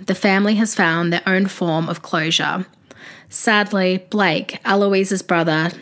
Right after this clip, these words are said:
died after being hit by a car in nineteen ninety-eight. Sister Anna has gone on to have three children and is the last sibling left of the three Wallage children.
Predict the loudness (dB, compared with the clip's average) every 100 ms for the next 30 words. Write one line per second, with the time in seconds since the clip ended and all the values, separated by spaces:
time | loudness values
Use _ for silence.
0 | -20 _ _ 0 2 2 0 -2 -2 0
1 | 0 0 0 0 -2 -2 0 0 0 -2
2 | 0 0 -2 -2 -2 -2 -2 -2 -4 -4
3 | -6 -8 -16 -12 -4 0 0 0 0 0
4 | 2 0 0 -2 0 0 2 0 -2 -2
5 | -2 -2 0 0 0 0 0 0 -2 -2
6 | 0 0 0 0 2 2 0 -2 -2 0
7 | 0 2 -2 -6 -10 -6 -6 -4 -2 -2
8 | 0 -2 -2 -4 -4 -4 -4 -6 -6 -6
9 | -8